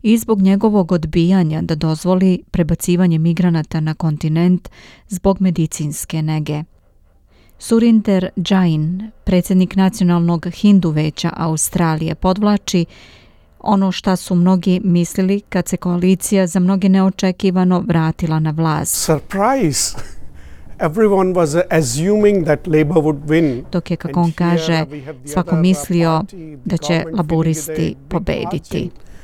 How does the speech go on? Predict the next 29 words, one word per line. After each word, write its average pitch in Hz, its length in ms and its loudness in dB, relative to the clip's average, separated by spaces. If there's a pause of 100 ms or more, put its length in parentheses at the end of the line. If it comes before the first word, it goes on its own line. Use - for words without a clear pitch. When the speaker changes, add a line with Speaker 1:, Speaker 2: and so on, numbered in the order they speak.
(220)
Speaker 2:
It - 140 -8
was 165 220 0
a 143 40 -2
surprise. - 880 -10 (140)
Speaker 1:
Gospodin 220 440 2
Jain 233 220 4
kaže 220 680 0
da 185 200 -2
su 196 180 -2
u 190 40 4
okviru 190 380 2
Hindu 208 360 2
zajednice 190 680 0
bile 185 220 2
dve 196 240 0
vrste 175 760 -2
reakcija 165 880 -2
na 170 100 0
vest. - 600 -6 (380)
Speaker 2:
Well, 180 280 2
our 180 200 2 (100)
community 226 560 0
has, 180 440 0
uh, 151 140 2 (100)
people 160 360 2
in 131 180 0
both 156 220 4 (100)
the 135 260 0 (100)
camps. 123 640 -6